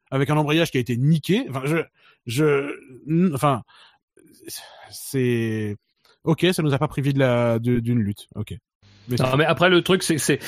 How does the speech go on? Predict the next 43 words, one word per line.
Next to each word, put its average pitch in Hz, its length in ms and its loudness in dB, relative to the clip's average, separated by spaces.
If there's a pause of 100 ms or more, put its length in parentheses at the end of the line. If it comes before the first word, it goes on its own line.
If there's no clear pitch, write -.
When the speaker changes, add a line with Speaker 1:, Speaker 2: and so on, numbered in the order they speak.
(200)
Speaker 2:
c'est, 135 320 2
c'est, 120 380 2
voilà, 123 400 2
euh, 98 160 -2 (760)
euh, - 140 -2
c'est, 127 300 0
c'est 120 260 -2
trop, - 320 0
en - 60 -6
fait, 156 260 0
le 131 80 -2
truc 147 220 0
qui 143 100 0
se - 80 -6
passe 135 220 0
en 139 80 4
F 127 160 2
deux 131 180 4
est 101 220 2
d'une 107 280 2
légèreté 123 600 0
confondante 120 680 0
quand 98 200 -4
on 107 60 0
sait 104 160 -2
tout 110 80 -4
ce - 80 -4
qui - 140 -8
s'est - 120 -2
passé 101 360 -4
depuis 101 320 0
et, 85 160 -2 (400)
et 123 60 2
ce 185 120 2
pourquoi 180 400 4
on 156 100 4
a 120 200 4 (240)
instauré 170 720 4
un 127 80 2
certain 170 400 -2
nombre 156 220 0
de 131 100 2
règles, 127 500 0